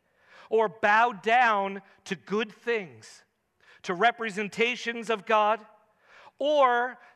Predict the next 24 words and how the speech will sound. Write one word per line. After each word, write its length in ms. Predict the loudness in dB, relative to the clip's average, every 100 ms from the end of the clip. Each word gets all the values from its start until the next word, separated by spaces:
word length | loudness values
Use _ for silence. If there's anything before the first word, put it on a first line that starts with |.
| -4
to 300 | -4 -2 0
any, 440 | 0 0 -4 -6 -14 _ _ _
any 440 | 0 0 -2 -12 -16 _ _ _ 0
of 220 | 0 0
the 80 | -10
saints 420 | -4 -2 -2 -6
who 120 | -6
have 120 | -6
gone 240 | -2 -2 -4
before 380 | -8 -4 -2
us. 460 | -2 -6 -14 -20 -20 _ _ _ _ _ _ _ _ _ _ _ _ _ _ _ _ _ _ _ _ _ _
We 120 | -6
must 180 | -6 -6
never 320 | -4 -2 -2
pray 320 | -4 -4 -4
to 160 | -4 -8
them. 260 | -8 -10 -10
We 120 | -6
must 280 | -4 -6 -8
never 400 | -2 0 0 -2
bow 280 | 0 -2
down 400 | -2 0 0 -2
to 120 | -8 -8
them. 280 | -6 -8